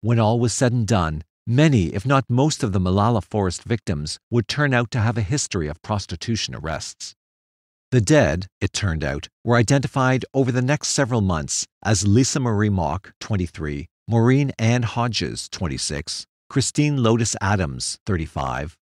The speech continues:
Nondis K Cervantes, twenty-six, A K A Nani K Austin, Retha Giles, sixteen,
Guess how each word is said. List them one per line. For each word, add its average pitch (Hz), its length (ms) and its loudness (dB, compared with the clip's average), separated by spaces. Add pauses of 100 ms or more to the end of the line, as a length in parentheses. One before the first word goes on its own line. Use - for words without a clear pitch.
(140)
Nondis 135 560 0
K 123 300 2
Cervantes, 95 920 -2 (120)
twenty-six, - 760 -4 (160)
A 110 100 2
K 92 280 0
A 80 340 -4 (100)
Nani 98 360 0
K 80 280 -6
Austin, 71 560 -8 (280)
Retha 120 400 2
Giles, 104 680 2
sixteen, 92 720 -2